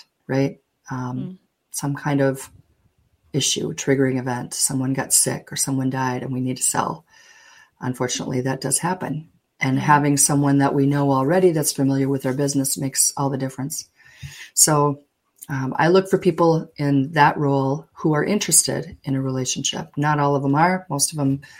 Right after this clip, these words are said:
Speaker 1: many, I should say most, but many of them are just transaction minded. They just wanna do the deal and move on. Um, but there are others who, who are interested in meeting and knowing the client well in advance, um, for that reason. So, so that's the core.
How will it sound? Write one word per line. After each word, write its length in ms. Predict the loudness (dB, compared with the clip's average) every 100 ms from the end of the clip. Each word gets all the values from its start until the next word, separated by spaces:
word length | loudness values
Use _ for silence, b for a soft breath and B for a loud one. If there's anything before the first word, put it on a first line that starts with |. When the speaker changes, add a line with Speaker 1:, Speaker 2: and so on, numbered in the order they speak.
| B B
Speaker 1:
many, 240 | -2 2 2
I 60 | 2
should 160 | -2
say 160 | -2 0
most, 300 | 0 -4 -2
but 140 | 0
many 260 | 2 4 4
of 100 | 2
them 180 | 2 2
are 80 | 2
just 200 | 0 -2
transaction 520 | -2 0 -2 -2 -4
minded. 220 | -4 -4
They 80 | -4
just 160 | -4
wanna 160 | -2 -2
do 120 | 0
the 100 | 0
deal 240 | 0 2 2
and 100 | 2
move 180 | 0
on. 220 | -2 -4 -8 b b b b b _
Um, 280 | -6 -4 -4
but 100 | -4
there 140 | 2
are 160 | 4 4
others 320 | 4 2 0
who, 320 | 2 2 2 -4
who 280 | -2 -2 0
are 160 | 0
interested 500 | 0 0 -4 -4 -2
in 240 | -2 -2 -4 -2
meeting 460 | 2 2 2 -2 -8 -8
and 160 | -2 0
knowing 440 | 2 2 0 -4 -8
the 80 |
client 420 | -8 -4 -4 -4 0
well 160 | 2
in 100 | 2
advance, 560 | 0 -2 -2 -2 -6 -8 b b b b _
um, 200 | -12 -10
for 140 | -6 -4
that 160 | -4
reason. 420 | -2 -4 -4 -8 -10 -4
So, 360 | -2 -2 -6 _ _
so 120 | -2
that's 240 | 2 2 0
the 80 | -2
core. 420 | 2 2 2